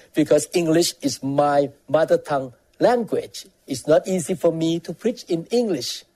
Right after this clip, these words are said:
but God give grace to me to be able to speak to <laughs> you in the English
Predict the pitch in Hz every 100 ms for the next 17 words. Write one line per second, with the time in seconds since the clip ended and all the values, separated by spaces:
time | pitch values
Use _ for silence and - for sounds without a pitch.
0 | _ 175 196 - 196 208 214 - 214 -
1 | 202 220 - 214 180 175 185 - _ _
2 | 139 127 143 147 156 - 151 139 139 _
3 | - - - 196 - 175 147 - 151 151
4 | 147 - - - - 156 139 139 - -
5 | 180 170 165